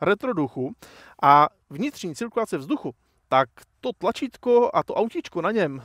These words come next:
tak to vypadá jako starý Willys s nějakou střechou, s nějakým stanem. No a třeba volant, tak ten má tady takové naznačení tříramenného volantu, jako to měl původní Willys, který měl ty ramena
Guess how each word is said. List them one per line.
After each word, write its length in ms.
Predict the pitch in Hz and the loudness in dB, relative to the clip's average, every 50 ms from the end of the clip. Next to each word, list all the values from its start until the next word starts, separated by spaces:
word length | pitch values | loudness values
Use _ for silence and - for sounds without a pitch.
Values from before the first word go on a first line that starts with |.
| - _ - | -18 _ -10
tak 160 | - 143 - | -10 -10 -6
to 100 | - 180 | -4 -4
vypadá 540 | 156 180 - 196 196 190 180 180 185 190 185 | -2 -2 -4 0 4 6 6 6 6 4 2
jako 300 | 175 165 - - 180 156 | 0 -2 -2 -4 -6 -6
starý 400 | - - - - 170 170 180 160 | -6 -8 -6 -4 -4 -4 -4 -4
Willys 400 | 139 151 156 156 160 147 - - _ _ _ _ | -2 -2 0 0 -2 -4 -4 -14 _ _ _ _
s 100 | - - | -16 -10
nějakou 320 | 151 147 135 - 156 135 | -10 -10 -8 -8 -10 -12
střechou, 400 | - - - 190 175 - 143 131 | -12 -10 -10 -12 -10 -10 -12 -12
s 60 | 120 | -8
nějakým 300 | 131 127 120 - 135 123 | -8 -8 -6 -6 -8 -10
stanem. 480 | 117 - - - 165 156 151 131 120 113 - - - - - _ _ | -10 -12 -4 0 0 2 2 2 0 0 -6 -14 -20 -20 -20 _ _
No 120 | - 139 - - - - | -8 -8 -8 -8 -8 -4
a 200 | 139 127 123 - - | -2 -2 -2 -2 -4
třeba 300 | _ - 175 147 131 120 | _ -8 0 2 2 2
volant, 800 | 117 113 147 190 208 - 143 120 117 127 185 214 - - - _ _ | 2 2 2 4 4 4 2 2 -2 -4 -8 -12 -14 -18 -20 _ _
tak 140 | - 131 - | -4 -4 -2
ten 200 | _ 202 214 220 | _ -2 -2 2
má 260 | 214 208 202 196 190 | 2 4 4 4 4
tady 360 | - 190 170 175 175 170 175 170 - _ _ _ _ _ | 2 2 2 2 2 2 2 0 -4 _ _ _ _ _
takové 300 | - 143 - 165 165 170 | -12 -8 -4 0 0 0
naznačení 760 | 160 160 160 160 147 180 170 160 - - 170 170 175 175 180 - _ _ _ _ _ | 2 2 0 0 0 0 -2 -2 0 -2 -4 -4 -4 -10 -12 -12 _ _ _ _ _
tříramenného 760 | _ - - - 180 196 190 180 170 175 170 175 175 175 190 | _ -16 -12 -6 -4 -2 -2 0 0 0 0 0 0 0 0
volantu, 520 | 170 165 160 147 143 147 135 - 143 139 180 - - - - - _ _ | 0 0 0 0 0 0 -4 -6 -8 -8 -8 -10 -14 -20 -20 -20 _ _
jako 280 | - 156 208 - - 226 | 2 2 2 4 2 0
to 100 | - 220 | 0 -2
měl 240 | 208 208 208 202 190 - _ _ | -2 0 -2 -2 -2 -4 _ _
původní 480 | - 185 165 160 180 185 170 185 175 156 | -14 -14 -10 -8 -8 -6 -4 -4 -4 2
Willys, 340 | 151 202 202 180 139 123 | 4 4 4 4 2 -2
který 300 | - - _ 156 147 147 | -6 -10 _ -10 -8 -8
měl 200 | 147 143 151 147 | -8 -6 -8 -8
ty 260 | - - 147 139 135 - _ _ _ _ _ | -6 -8 -8 -8 -8 -10 _ _ _ _ _
ramena 520 | - 131 - 156 175 226 247 220 156 120 | -8 -2 2 2 4 4 4 2 2 0